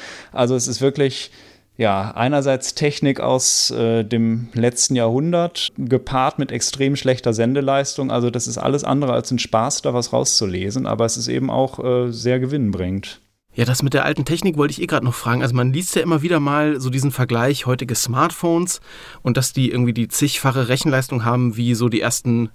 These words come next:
Speaker 2: nasa-Computer aus der Anfangszeit, äh, von der, von der Raumfahrt. Und das wird ja bei Voyager dann auch so sein, oder? Also die Technik muss doch eigentlich komplett veraltet sein.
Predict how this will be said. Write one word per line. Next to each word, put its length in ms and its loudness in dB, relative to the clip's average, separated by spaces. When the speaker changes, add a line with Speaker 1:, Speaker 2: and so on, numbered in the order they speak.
Speaker 2:
nasa-Computer 840 0
aus 100 0
der 140 -4
Anfangszeit, 680 -2
äh, 240 -8
von 220 -2
der, 180 0
von 160 -2
der 100 2
Raumfahrt. 600 -2
Und 480 0
das 180 -2
wird 140 2
ja 60 4
bei 240 0
Voyager 400 2
dann 180 0
auch 140 -4
so 160 0
sein, 260 0
oder? 300 0
Also 160 -2
die 100 0
Technik 400 -2
muss 220 0
doch 100 -4
eigentlich 380 0
komplett 680 -2
veraltet 480 -2
sein. 320 -4